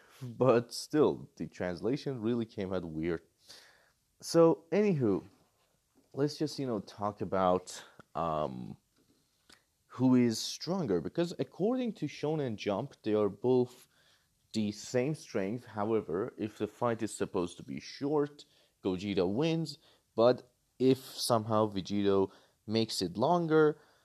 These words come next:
then Vegito wins. Now let's just think about this and say, okay,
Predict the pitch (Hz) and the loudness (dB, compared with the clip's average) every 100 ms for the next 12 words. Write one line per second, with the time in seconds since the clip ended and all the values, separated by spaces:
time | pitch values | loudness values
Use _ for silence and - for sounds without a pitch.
0 | _ _ _ _ - 120 113 101 90 98 | _ _ _ _ -2 0 2 -2 -2 0
1 | 92 90 90 - _ _ - 85 55 - | 2 2 0 -6 _ _ -10 -8 -8 -14
2 | - - _ _ _ _ _ _ 123 139 | -14 -16 _ _ _ _ _ _ 2 4
3 | 185 233 214 - 170 160 131 120 101 101 | 4 2 -2 -2 -2 0 2 4 4 2
4 | 101 101 98 - 104 95 87 76 92 - | 0 -2 -4 -2 0 2 2 2 0 -2
5 | 87 80 | -2 -2